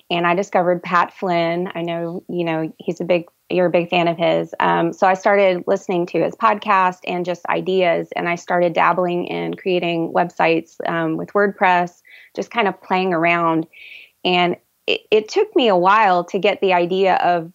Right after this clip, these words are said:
doing something online pa-, passively, um, in terms of jewelry making. You know, I was kind of thinking of other things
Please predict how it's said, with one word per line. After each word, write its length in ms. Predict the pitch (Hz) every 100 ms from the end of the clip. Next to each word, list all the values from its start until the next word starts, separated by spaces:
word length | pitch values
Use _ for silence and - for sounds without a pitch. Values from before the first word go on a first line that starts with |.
| _
doing 260 | 214 196 190
something 500 | - 180 190 175 170
online 840 | - 180 185 175 180 175 170 165 - _ _ _ _ _
pa-, 220 | - 214 - -
passively, 920 | - 202 208 180 160 170 170 185 208 - -
um, 480 | 175 170 165 170 175 _ _ _ _ _ _ _ _ _ _ -
in 160 | 196
terms 360 | 196 190 185 175
of 440 | - 170 165 160 190 _ _ _ _ _ _ - - 170
jewelry 380 | 214 262 254
making. 680 | 190 156 156 160 156 170 190 _ -
You 60 | 190
know, 60 |
I 80 | 180
was 140 | 196
kind 220 | - 208 190
of 100 | 185
thinking 340 | 196 185 170
of 120 | 165 -
other 260 | 180 185
things 680 | 180 185 180 160 160 170